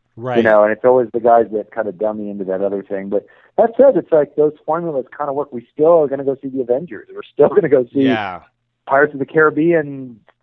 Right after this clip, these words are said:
Speaker 2: five thousand or whatever the hell it is numbered they're on now. We'll still kind of do that, but that, those ones that you, you really take in a big swing where it's like Saw or Blair Witch or, you know, something that kind of comes out of,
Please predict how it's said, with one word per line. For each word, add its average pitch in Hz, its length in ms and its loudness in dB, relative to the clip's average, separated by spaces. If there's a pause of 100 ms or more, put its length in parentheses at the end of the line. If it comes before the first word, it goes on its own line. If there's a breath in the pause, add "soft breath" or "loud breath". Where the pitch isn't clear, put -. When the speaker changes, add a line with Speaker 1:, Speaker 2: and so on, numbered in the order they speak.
(220)
Speaker 2:
five 147 240 -2
thousand 156 400 2
or 120 60 -12
whatever 147 260 -8
the 127 140 -4
hell 123 180 -2
it 123 80 -6
is 120 260 -10
numbered 120 300 -14
they're 117 160 -4
on 110 140 -8
now. 104 300 -12 (280)
We'll 196 220 2
still 311 180 2
kind 254 240 -4
of 135 140 -6
do 135 160 0
that, 180 320 4 (360 soft breath)
but 151 220 2
that, 156 180 0
those 165 200 0
ones 190 260 -2
that 156 160 -6
you, 147 120 -10
you 139 200 -6
really 156 260 2
take 147 200 -4
in 127 80 -6
a - 20 -12
big 120 260 -4
swing 143 280 2
where 123 160 0
it's - 100 -4
like 104 220 -2 (260)
Saw 107 380 4
or 78 140 -6 (300)
Blair 107 220 -6
Witch 104 400 -4
or, 87 300 -6
you 110 100 -10
know, 92 220 -6
something 131 260 2
that 110 200 0
kind 110 180 2
of 95 100 0
comes 107 220 -4
out 101 160 6
of, 92 200 0